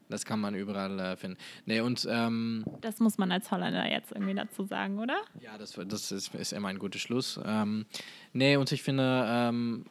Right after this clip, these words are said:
Speaker 1: man, äh, kann ja auch eigentlich ganz gut so, ähm, einen kurzen Urlaub machen für ein oder zwei Wochen. Also da braucht man nicht super viel, ähm,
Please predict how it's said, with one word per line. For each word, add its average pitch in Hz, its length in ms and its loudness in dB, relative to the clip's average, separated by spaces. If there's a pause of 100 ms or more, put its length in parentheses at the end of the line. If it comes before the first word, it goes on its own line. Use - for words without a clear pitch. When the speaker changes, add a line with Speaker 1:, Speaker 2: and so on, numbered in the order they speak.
(120)
Speaker 1:
man, 113 680 0
äh, 107 560 0
kann 113 180 0
ja 104 180 4
auch - 140 0
eigentlich 107 340 0
ganz 104 260 0
gut 107 160 -2
so, 104 560 2
ähm, 101 720 -2
einen 101 120 -6
kurzen 104 360 -4
Urlaub 147 260 4
machen 143 320 0
für 131 560 0 (100)
ein 117 280 -4
oder 117 160 -4
zwei 117 260 -2
Wochen. 117 220 -4
Also 104 240 -4
da 104 100 -2
braucht 104 300 -2
man 107 120 -2
nicht 107 200 -4
super - 460 -4
viel, 113 380 0
ähm, 107 760 -2